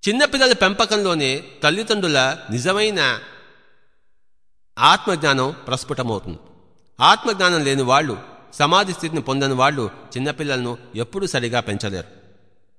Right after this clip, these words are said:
మొత్తం మీద శివప్రసాద్ గారు, ఇవాళ మీరు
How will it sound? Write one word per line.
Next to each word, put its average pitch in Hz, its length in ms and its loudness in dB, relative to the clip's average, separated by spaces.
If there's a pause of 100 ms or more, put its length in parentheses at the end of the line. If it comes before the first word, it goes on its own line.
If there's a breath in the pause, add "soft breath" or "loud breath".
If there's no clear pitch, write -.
(4000)
మొత్తం 180 320 -4
మీద 196 180 -2
శివప్రసాద్ 165 540 -6
గారు, 131 360 -8 (1120)
ఇవాళ 135 300 -2
మీరు 123 280 -6